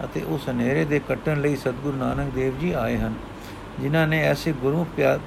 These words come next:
ਪਿਆਰੇ ਪੈਦਾ ਕੀਤੇ ਹਨ ਜੋ ਸੰਸਾਰ ਨੂੰ ਉਤਾਰਦੇ ਹਨ। ਸਾਰੇ ਨਗਰ ਵਿੱਚ ਗੁਰੂ ਆਗਮ ਦੀ ਤੇ ਮੇਰੀ ਸਾਰੀ ਕਥਾ ਵਿਸਤਾਰ ਨਾਲ ਫੈਲ ਗਈ। ਭਾਈ ਤਿਲੋਕੇ ਦੀ ਕਰਨੀ ਤੇ ਗੁਰੂ ਨਾਨਕ ਜੀ ਦੀ ਮਿਹਰ ਦਾ ਉਹ ਛਾਇਆ ਪਿਆ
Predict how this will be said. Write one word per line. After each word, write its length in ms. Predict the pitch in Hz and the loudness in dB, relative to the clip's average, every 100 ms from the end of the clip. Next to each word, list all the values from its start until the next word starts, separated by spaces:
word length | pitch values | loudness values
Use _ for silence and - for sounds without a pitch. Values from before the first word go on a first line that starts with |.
| - | -6
ਪਿਆਰੇ 300 | 147 139 151 | 0 2 2
ਪੈਦਾ 360 | 160 139 131 143 | 2 0 2 0
ਕੀਤੇ 360 | 143 127 156 139 | -2 -4 -2 0
ਹਨ 240 | 147 156 - - - - - | 0 -2 -6 -12 -14 -12 -4
ਜੋ 80 | 143 | -4
ਸੰਸਾਰ 500 | 135 139 113 131 139 | -2 -4 0 2 2
ਨੂੰ 140 | 160 147 | 2 0
ਉਤਾਰਦੇ 460 | 135 123 135 143 | 2 2 2 0
ਹਨ। 220 | 127 127 131 - - - - - | 0 -2 -6 -12 -12 -12 -12 -4
ਸਾਰੇ 340 | 139 131 170 | 2 4 4
ਨਗਰ 280 | 147 143 170 | 4 4 4
ਵਿੱਚ 220 | 160 156 | 4 2
ਗੁਰੂ 320 | 135 143 175 | 0 2 2
ਆਗਮ 360 | 143 131 151 160 | 2 2 2 4
ਦੀ 180 | 156 160 | 4 4
ਤੇ 140 | 156 | 2
ਮੇਰੀ 400 | 127 135 147 156 - - - - - | 0 2 2 0 -4 -12 -12 -12 -2
ਸਾਰੀ 280 | 131 143 170 | 2 4 4
ਕਥਾ 280 | 160 131 143 | 2 2 2
ਵਿਸਤਾਰ 480 | 135 - 135 131 151 | 2 0 2 4 4
ਨਾਲ 280 | 143 139 | 2 2
ਫੈਲ 300 | 131 120 120 | 0 0 0
ਗਈ। 240 | 127 135 131 123 - - - - - | 0 -2 -2 -8 -10 -10 -10 -8 -2
ਭਾਈ 200 | 117 143 | 2 2
ਤਿਲੋਕੇ 500 | 147 147 143 147 175 | 2 2 2 2 2
ਦੀ 160 | 160 156 - | 2 2 2
ਕਰਨੀ 440 | 139 151 175 180 - - - - | 2 4 4 2 -4 -12 -10 -4
ਤੇ 80 | 147 | -2
ਗੁਰੂ 240 | 135 143 | 0 0
ਨਾਨਕ 380 | 135 143 165 156 | 2 2 2 2
ਜੀ 120 | 151 | 0
ਦੀ 140 | 147 139 | 0 0
ਮਿਹਰ 300 | 139 156 151 | 2 4 4
ਦਾ 180 | 143 | 2
ਉਹ 280 | 147 - 147 | 2 2 0
ਛਾਇਆ 420 | - 127 123 151 | 0 2 4 4
ਪਿਆ 440 | 147 143 131 139 | 4 2 4 4